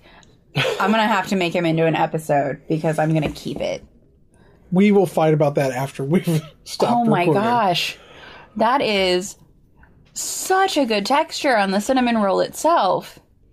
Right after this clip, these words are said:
Speaker 2: You know, um, I think, I think you're just over, I think, I think what you're doing is you're overselling it.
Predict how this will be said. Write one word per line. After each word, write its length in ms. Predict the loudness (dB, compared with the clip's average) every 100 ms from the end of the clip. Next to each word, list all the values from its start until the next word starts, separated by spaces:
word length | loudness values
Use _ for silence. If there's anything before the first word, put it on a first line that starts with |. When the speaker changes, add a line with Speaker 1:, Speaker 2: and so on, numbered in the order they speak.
| _ _ 0
Speaker 2:
You 120 | 4
know, 260 | 4 2 2
um, 200 | 2 2 2
I 100 | 2
think, 360 | 2 0 -4 _ _ 0
I 100 | 2
think 240 | 4 4
you're 120 | 4
just 200 | 4 2
over, 300 | 4 4 4
I 80 | 2
think, 460 | 2 2 2 0 0
I 100 | 0
think 240 | 2 2
what 180 | 2 2
you're 120 | 4
doing 340 | 4 4 4 4
is 160 | 4
you're 140 | 2 2
overselling 800 | 4 4 4 2 2 4 4 4
it. 240 | 2 0